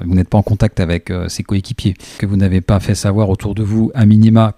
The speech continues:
que, euh, vous êtes, euh, en recherche d'emploi pour tel et tel poste, dans telle et telle région, et ainsi de suite, eh bien, euh, il y a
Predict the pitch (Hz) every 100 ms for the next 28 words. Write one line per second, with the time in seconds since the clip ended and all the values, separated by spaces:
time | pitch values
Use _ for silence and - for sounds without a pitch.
0 | - 104 104 - 85 85 85 90 87 92
1 | 92 - 92 92 90 85 87 90 87 92
2 | 110 98 87 - 98 98 104 - 107 -
3 | 117 - - _ _ _ _ _ _ _
4 | - 104 87 104 85 92 92 90 95 95
5 | 82 76 76 76 - - - 143 - -
6 | - - - - - - 113 101 107 107
7 | 107 98 95 98 95 92